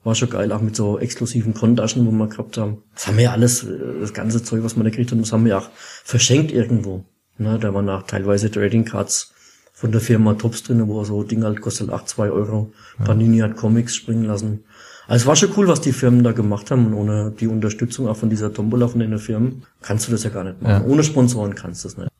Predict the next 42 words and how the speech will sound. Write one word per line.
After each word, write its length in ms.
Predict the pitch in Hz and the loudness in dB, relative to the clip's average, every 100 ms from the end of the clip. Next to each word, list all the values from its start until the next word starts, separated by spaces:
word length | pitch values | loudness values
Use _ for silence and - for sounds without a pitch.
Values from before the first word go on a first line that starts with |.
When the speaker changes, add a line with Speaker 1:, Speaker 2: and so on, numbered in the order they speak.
| _ | _
Speaker 1:
Ja, 160 | 90 92 _ _ _ | -16 -16 _ _ _
geht 160 | - 120 | -20 -20
nicht. 120 | 92 _ _ | -20 _ _
Speaker 2:
Also 180 | - 139 | 0 4
ich 60 | 123 | 4
hab 140 | 131 | 4
das 180 | 131 - | 0 0
gelesen 300 | 123 120 131 | 0 2 0
mit 80 | 135 | -2
diesen 180 | 123 123 | -2 -4
Exclusives 680 | - - - 131 139 151 | -4 -10 -6 -6 -6 -10
da 180 | - 135 | -4 -4
und 100 | 135 | -2
gedacht, 240 | 131 123 - | -4 -6 -4
ja, 240 | 120 135 - _ - - _ | -2 -2 -6 _ -20 -20 _
das 200 | 120 117 | -2 0
ist 100 | - | 0
dann 100 | 143 | 2
irgendwie 240 | 143 151 | 4 4
geschafft, 540 | 143 - 101 - - 107 | 2 0 0 -2 -10 -2
ne? 220 | 113 139 | 0 2
Wenn's 120 | 123 | 2
Speaker 1:
Ja, 80 | 185 | 4
Speaker 2:
wieder 120 | 196 | 4
Speaker 1:
was 120 | 156 | 4
heißt, 240 | 139 135 - | 2 0 -2
was 160 | 117 | -2
heißt 200 | 117 104 | -2 -4
geschafft? 260 | - 151 160 | -2 -2 0
Wir, 260 | 120 110 101 - - - _ - | -2 -2 -4 -10 -20 -20 _ -4
wir 140 | 110 | 2
wollten 260 | 113 123 123 | 4 4 2
ja 80 | 110 | 0
noch 140 | 104 | 0
mehr. 260 | 110 117 147 | 0 2 2
Wir 140 | 120 | 0
hatten 180 | 107 110 | 0 0
ja 140 | 104 | -2
extra 280 | 98 120 - | -4 -6 0
noch 160 | 113 110 | 2 2
für 120 | 110 | 0
diese 340 | 110 107 107 | -2 0 -2